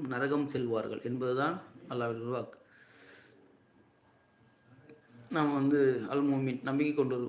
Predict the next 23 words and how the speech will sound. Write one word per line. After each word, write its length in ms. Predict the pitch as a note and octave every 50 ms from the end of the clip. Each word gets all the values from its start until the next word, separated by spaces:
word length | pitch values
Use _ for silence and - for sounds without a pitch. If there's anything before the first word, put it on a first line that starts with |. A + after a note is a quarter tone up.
| - -
ஓதிக்கிட்டு 360 | C3 C3 B2 A#2+ A#2+ A#2+ -
இருக்கோம். 260 | A2+ A2+ C3+ C#3 C#3+ C#3+ - - -
ஐம்பது 300 | C3+ C3+ C3+ C3+ C3+ C3
வசனம் 300 | B2 C3+ D3+ D3 B2+ C3
ஓதி 140 | C3 C3+
முடிச்சிட்டோம். 500 | B2+ B2 A#2+ B2 - B2+ C3+ D3 C#3 C3+ - - - - _ _ _ _ _ - _ _ _ - - _ _ _ - - - - - - _ -
ஐம்பத்தி 360 | C3 C3 C3+ C#3 C3+ C3+ C3+ C3
ஓராவது 320 | B2+ C3 C3 C3+ C3 B2+ B2
வசனம் 280 | B2 - B2+ B2 B2
ஓத 220 | B2+ B2+ B2+ B2 B2+ -
போறோம். 300 | - B2 B2 B2 C3 C#3+ C3+ - - - G#2+ G#2 G#2 - - _ _ _ _ _ _ _ _ _ _ _ _ _ _ _ _ _ _ _ _ _ _ _ - - - - - - _ _ _ _ _ _ - _ _ _ _ _ _ _ _ _ _ _ _ _ _ _ _ _ _ _ - - - B2
நம்ம 240 | C3 C3 C3 B2+
தமிழ்ல 400 | B2 - B2+ C3+ D3 D3 D3 C#3
தான் 160 | C3+ C3+ C3 B2+
பார்த்துக்கிட்டு 320 | B2+ B2 B2+ B2 A#2+ B2+
இருக்கோம், 180 | C#3 D3 C#3 B2+
அரபியில 400 | C3 B2+ B2+ B2 A#2 A2+ A2 A#2
இல்ல. 100 | A#2+ C3 D#3 - - - - - - _ _ _ - -
ஏன்னா 160 | A#2+ B2+ B2+
எனக்கு 240 | B2 B2 A#2 A#2 A#2
அரபி 200 | A#2 B2 A#2+ A#2+
ஓத 180 | A#2 A#2 A#2 A2 A2+
தெரியாது. 380 | - G#2 G#2+ G#2+ G#2 G2 -